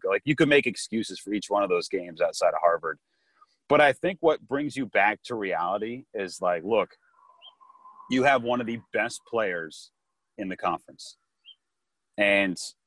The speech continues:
there's people that wanna play with him, I would suspect, around him. This is how the Minutemen grow this program.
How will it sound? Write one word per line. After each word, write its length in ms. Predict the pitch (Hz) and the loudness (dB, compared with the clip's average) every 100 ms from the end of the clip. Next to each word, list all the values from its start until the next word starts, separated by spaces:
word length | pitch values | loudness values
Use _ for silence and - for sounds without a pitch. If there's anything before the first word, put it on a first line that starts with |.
| _ _ _ _ _ | _ _ _ _ _
there's 240 | 110 104 | 0 0
people 300 | - 123 123 | -2 -2 2
that 100 | 117 | 2
wanna 220 | 107 107 98 | 2 -2 -4
play 360 | - 110 104 - _ | 0 2 2 -2 _
with 280 | 95 104 101 | 0 0 0
him, 240 | 113 110 | -2 0
I 100 | 101 | 0
would 140 | 101 | -2
suspect, 560 | 98 - - 107 104 - | -4 -10 -2 2 0 -2
around 400 | 87 82 95 104 | -4 2 2 2
him. 300 | 98 104 101 - _ _ _ | 0 -2 -4 -10 _ _ _
This 220 | - 110 127 | -2 0 -2
is 100 | 104 | 2
how 420 | 110 104 101 98 - | 6 8 6 4 -4
the 120 | 95 | -4
Minutemen 440 | 101 107 98 95 | 0 0 0 -2
grow 240 | 82 92 98 | 0 0 0
this 200 | 92 - | -2 -4
program. 720 | - 104 98 98 95 92 | 4 4 4 2 2 0